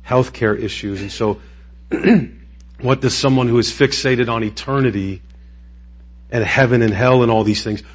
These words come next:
what good is that doing in real time? Or so it goes sometimes. And I, and I, and here's the, I can see how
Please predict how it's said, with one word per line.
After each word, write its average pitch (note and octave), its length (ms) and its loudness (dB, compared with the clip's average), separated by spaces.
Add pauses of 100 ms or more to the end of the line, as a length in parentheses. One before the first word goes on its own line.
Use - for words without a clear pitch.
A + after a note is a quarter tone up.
what C3 340 2
good C3 200 6
is A#2+ 160 2
that B2+ 280 0
doing G#2 540 0 (600)
in A#2 220 0
real A#2 240 6
time? G#2+ 520 -4 (1200)
Or A2 100 -8
so A2+ 260 -2
it G#2+ 100 -4
goes G#2+ 420 -4 (240)
sometimes. F#2 440 -18 (140)
And G#2 80 -14
I, A2+ 100 -8
and B2+ 100 -4
I, B2 240 -4
and B2+ 260 -6 (320)
here's C#3+ 220 4
the, B2+ 100 -2
I C#3 120 6
can C#3+ 180 4
see D#3+ 400 4
how C#3 560 4